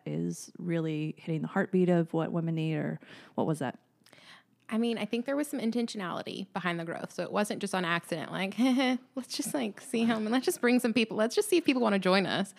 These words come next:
Speaker 1: Yeah.
Speaker 2: There was seeing the problems and hearing sort, like, I'm a listener, and I really see what people had been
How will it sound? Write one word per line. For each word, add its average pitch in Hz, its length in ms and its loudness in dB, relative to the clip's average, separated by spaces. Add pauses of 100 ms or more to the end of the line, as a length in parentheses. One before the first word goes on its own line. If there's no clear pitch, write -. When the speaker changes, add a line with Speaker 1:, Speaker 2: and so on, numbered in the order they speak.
Speaker 1:
Yeah. 202 240 2 (340)
Speaker 2:
There 262 200 4
was 285 340 4 (100)
seeing 262 680 0 (280)
the 208 180 0
problems 202 520 -2
and 180 120 0
hearing 180 440 -4
sort, 175 180 -6
like, 185 120 -4
I'm 185 100 -2
a 175 40 -2
listener, 180 460 -4
and 175 100 -6
I 170 40 -8
really 165 320 -4
see - 480 -8
what 165 200 -6
people 165 720 -4 (840)
had 185 360 0
been 175 500 0